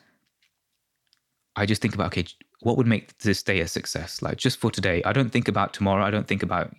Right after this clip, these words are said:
what, what happened yesterday. I just think about, okay, just for today, what would be, what would class as, as a success? And particularly if you guys, um, if some of you may own your own business here, or, or at least run your own teams, um, within, within the corporate world and in the working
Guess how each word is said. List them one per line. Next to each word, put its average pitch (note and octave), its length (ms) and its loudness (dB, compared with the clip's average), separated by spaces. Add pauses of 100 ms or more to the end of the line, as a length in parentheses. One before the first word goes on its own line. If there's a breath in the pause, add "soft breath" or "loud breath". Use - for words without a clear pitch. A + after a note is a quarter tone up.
(100)
what, - 240 -8
what - 100 -4
happened G2 220 -4
yesterday. G2 260 -2
I - 20 0
just G#2+ 140 -2
think G2 140 -2
about, F2 140 0
okay, G2 100 -4
just A#2+ 200 -4
for B2 100 0
today, G2 180 0
what G2 160 0
would F#2+ 60 -6
be, F2 300 0
what - 140 -2
would F#2 120 -4
class - 280 -8
as, - 140 -6 (120)
as F2+ 120 -2
a F2 60 -4
success? - 520 -10 (1300 loud breath)
And A2 200 4 (300 loud breath)
particularly E3 400 2
if A#2 140 2
you B2 120 6
guys, G#2 480 4
um, F2+ 360 0 (180)
if - 240 -6
some B2+ 160 2
of A2+ 100 2
you G#2 120 6
may G2 200 2
own G2+ 140 2
your F#2+ 140 2
own F2 80 0
business G#2 340 2
here, G2+ 260 2 (540 loud breath)
or, F#2+ 200 2
or F#2 240 2
at G2+ 120 2
least - 180 -4
run G#2 160 0
your F#2+ 140 2
own F#2 120 0
teams, F2+ 520 -4 (460 loud breath)
um, F2+ 420 0 (160)
within, G2 320 2
within F#2+ 380 0 (100)
the - 80 -14
corporate - 300 -4
world F2 360 2 (200)
and G#2 80 -2
in F#2 80 0
the F2+ 40 0
working F#2 440 2